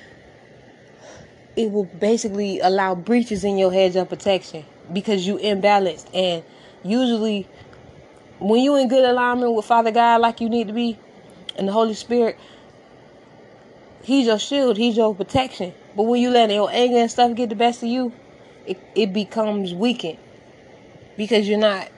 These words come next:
upholding God's standard concerning you. You understand what I'm saying? And then that witchcraft got, like, a doorway in through your anger. You meditating on the, on the thing that so, that made you mad.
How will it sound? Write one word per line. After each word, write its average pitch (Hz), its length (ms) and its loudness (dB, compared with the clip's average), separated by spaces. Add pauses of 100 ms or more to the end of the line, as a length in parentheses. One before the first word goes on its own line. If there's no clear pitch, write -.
upholding 202 480 0
God's 185 280 2
standard 214 340 -2
concerning 185 520 -4
you. 190 360 -2
You 196 180 -4
understand 214 480 -2
what 214 100 4
I'm 214 120 2
saying? 220 360 -4
And 190 100 -2
then 185 100 -2
that 180 160 -2
witchcraft 196 640 -2
got, 190 420 -2
like, 185 240 -4
a 165 80 -8
doorway 196 440 2
in 208 380 -2
through 196 160 -6
your 185 220 0
anger. 180 320 -2 (960)
You 208 220 0
meditating 202 600 0
on 185 220 -2
the, 170 140 -10 (200)
on 190 280 0
the 180 160 2
thing 208 400 0
that 185 180 0
so, 196 200 0
that 175 360 -2
made 208 300 0
you 185 160 -6
mad. 196 460 0